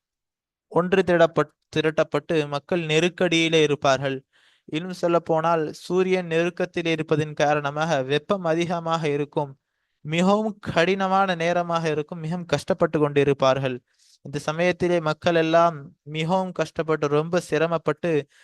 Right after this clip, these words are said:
கடைசியிலே ஹஜரத் ஆதம் அலைஹிஸ்ஸலாம் அவர்களிடத்திலே செல்வார்கள். ஹஜரத் ஆதம் அலைஹிஸ்ஸலாம் அவர்கள் தன்னால் இயலாது என்பதாக தெரிவித்து விடு-, தெரிவித்து விடுவார்கள்.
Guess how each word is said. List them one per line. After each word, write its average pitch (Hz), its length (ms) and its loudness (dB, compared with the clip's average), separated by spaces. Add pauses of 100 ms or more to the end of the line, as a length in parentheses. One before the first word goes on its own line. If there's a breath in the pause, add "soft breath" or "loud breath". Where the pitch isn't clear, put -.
(240 soft breath)
கடைசியிலே 151 460 0
ஹஜரத் 147 320 -4
ஆதம் 151 320 2
அலைஹிஸ்ஸலாம் 156 400 -6
அவர்களிடத்திலே 143 500 0
செல்வார்கள். 131 600 0 (340)
ஹஜரத் 135 200 -6
ஆதம் 156 280 2
அலைஹிஸ்ஸலாம் 151 380 -2
அவர்கள் 147 400 0
தன்னால் 151 420 0
இயலாது 151 580 2
என்பதாக 151 460 -2
தெரிவித்து 139 380 -6
விடு-, 135 160 -4
தெரிவித்து 147 380 0
விடுவார்கள். 127 500 0